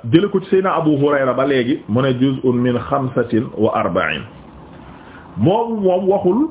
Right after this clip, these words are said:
quarante-six dane quarante-cinq juróo-, ñeent fukk ak juróom voilà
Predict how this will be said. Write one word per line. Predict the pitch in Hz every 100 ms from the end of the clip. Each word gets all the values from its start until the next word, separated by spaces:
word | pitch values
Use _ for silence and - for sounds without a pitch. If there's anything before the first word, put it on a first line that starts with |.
| -
quarante-six | 165 175 160 147 151 165 -
dane | 127 123 120
quarante-cinq | 123 120 113 107 113 98 98 - - - - - - - - - -
juróo-, | 104 143 170 185 185 139
ñeent | 147 170 165
fukk | - -
ak | 127 117
juróom | 113 113 110 - - - - - - -
voilà | 104 76